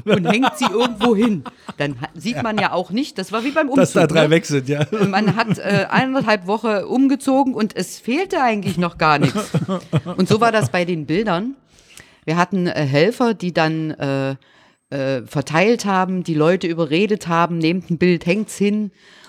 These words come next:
Speaker 1: Und, äh, wir haben die Läden damals kennengelernt in ihren hintersten Winkeln, wo
Speaker 2: Ja, ja,
Speaker 1: wir
Speaker 2: klar.
Speaker 1: durchkrabbeln mussten, um irgendwas, äh,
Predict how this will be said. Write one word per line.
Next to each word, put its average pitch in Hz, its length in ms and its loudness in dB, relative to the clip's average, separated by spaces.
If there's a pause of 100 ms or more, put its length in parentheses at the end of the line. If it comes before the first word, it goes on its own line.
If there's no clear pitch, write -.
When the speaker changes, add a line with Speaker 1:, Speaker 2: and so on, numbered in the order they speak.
(160)
Speaker 1:
Und, 175 340 0
äh, 160 220 2
wir 156 120 0
haben 165 560 -2
die 160 80 -4
Läden 190 420 2
damals 170 440 2
kennengelernt 202 720 0
in 170 140 -6
ihren 170 240 0
hintersten 180 680 0
Winkeln, 233 460 2
wo - 60 0
Speaker 2:
Ja, - 60 4
ja, - 60 4
Speaker 1:
wir 175 100 4
Speaker 2:
klar. 180 120 0
Speaker 1:
durchkrabbeln 196 500 -2
mussten, 190 400 -2 (380)
um 165 160 2
irgendwas, 175 580 0
äh, 156 320 0